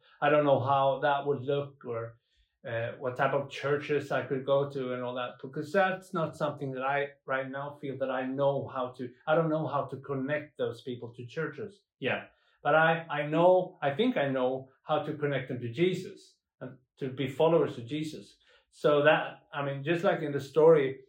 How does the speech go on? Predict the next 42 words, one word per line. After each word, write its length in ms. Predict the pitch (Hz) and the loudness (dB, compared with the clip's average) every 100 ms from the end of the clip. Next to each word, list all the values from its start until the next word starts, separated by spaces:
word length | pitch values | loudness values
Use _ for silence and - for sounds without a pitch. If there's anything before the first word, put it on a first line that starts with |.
| _ _ _ _ - | _ _ _ _ -8
I 60 | |
mean, 260 | 131 131 139 | -4 -4 -2
my 180 | 135 135 | -2 -2
friend, 600 | - 170 175 175 165 - _ - | 0 2 2 2 -2 -10 _ -10
his 180 | 139 - | -8 -8
friend, 520 | - 170 175 185 170 | 0 4 4 4 -2
uh, 440 | - 151 143 143 | -6 -4 -4 -6
he, 100 | 127 160 143 | -8 -8 -8
he 80 | 160 | -2
talked 240 | 160 160 | 0 0
to 60 | 151 | -2
his 180 | 139 127 | -6 -4
friend, 320 | 151 156 156 | 0 0 0
and 120 | 127 | -2
his 120 | 127 | -6
friend 280 | - 160 180 | -2 -2 0
talks 300 | 156 135 - | 0 -2 -2
to 80 | - | -8
me, 300 | 147 156 156 | -6 -4 -4
and 120 | 127 | -4
we 140 | 139 147 | -4 -4
developed 360 | 170 170 151 | 2 2 2
a 140 | 127 - _ - | -6 -10 _ -2
friendship, 520 | 165 190 - 180 160 | 0 0 -2 -4 -2
and 140 | 131 | -4
now 280 | 135 139 143 | -2 -2 -2
we, 100 | 143 | -2
like, 280 | 135 127 127 | -4 -6 -6
have 220 | 120 127 | -6 -6
a 60 | 120 | -8
spiritual 580 | - - 143 143 147 139 | -16 -8 -4 -4 -4 -8
kind 200 | 135 120 | -6 -6
of 120 | 113 | -6
connection. 600 | 131 135 147 - 160 160 - _ - | -6 -6 -8 -12 -14 -14 -18 _ -8
And 120 | 131 | 0
then, 240 | 151 170 | 2 4
it, 220 | 165 156 - _ - | 0 -4 -10 _ -6
I 100 | 156 | -2
mean, 140 | 156 | 0
the 100 | 160 | 0
word 320 | 147 170 190 | 4 4 4
spreads. 840 | - - - 202 147 104 - - | 0 -10 -2 2 2 0 -8 -20